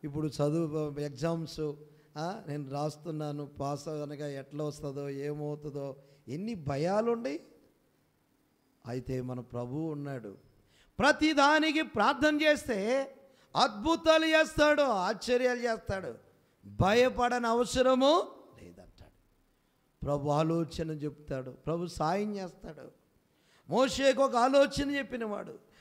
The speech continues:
మోషేకు ఒక మార్గాన్ని చూపించినవాడు, మోషేకు దానికి ఒక విరుగుడు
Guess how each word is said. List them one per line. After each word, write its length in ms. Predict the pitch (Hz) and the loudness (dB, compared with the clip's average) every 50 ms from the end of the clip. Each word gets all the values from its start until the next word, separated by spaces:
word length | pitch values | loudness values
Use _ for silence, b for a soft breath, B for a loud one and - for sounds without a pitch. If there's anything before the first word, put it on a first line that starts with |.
| b b | b b
మోషేకు 520 | 131 190 254 277 196 - 294 285 277 277 285 | -2 0 2 2 2 4 4 4 6 4 2
ఒక 120 | 262 277 | 2 2
మార్గాన్ని 560 | 262 240 208 226 277 262 285 285 285 294 277 | 4 4 4 4 4 4 4 2 2 2 0
చూపించినవాడు, 840 | 294 285 285 294 285 262 185 269 262 247 226 208 196 185 180 - - - - b b b b | 0 0 0 -2 -4 -4 -4 -4 -4 -4 -4 -4 -4 -6 -6 -10 -14 -18 -20 b b b b
మోషేకు 460 | b 208 269 277 196 208 294 294 285 294 | b 2 2 2 4 4 2 2 2 4
దానికి 280 | 277 285 285 285 262 | 2 2 4 4 6
ఒక 100 | 294 269 | 4 4
విరుగుడు 400 | 247 247 247 277 294 294 302 302 | 6 4 4 4 6 6 4 4